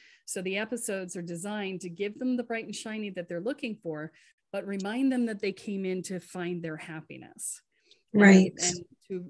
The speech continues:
Speaker 1: to show them that the road to their happiness isn't outside of themselves, but it's inside of themselves.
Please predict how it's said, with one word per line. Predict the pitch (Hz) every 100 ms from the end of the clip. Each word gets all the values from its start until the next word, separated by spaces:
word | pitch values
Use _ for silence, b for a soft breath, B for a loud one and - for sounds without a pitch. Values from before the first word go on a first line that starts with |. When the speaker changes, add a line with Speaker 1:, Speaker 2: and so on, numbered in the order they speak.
| -
Speaker 1:
to | - 185
show | - - 226 233
them | 208 185
that | 175 175
the |
road | 170 185 185
to | 175
their | 180 170
happiness | 175 175 175 165 156 -
isn't | 190 190 202 190 -
outside | 170 - - 294 320
of | 190
themselves, | 170 165 165 151 156 -
but | 160
it's | 160 - -
inside | 170 165 - -
of | -
themselves. | - - - - -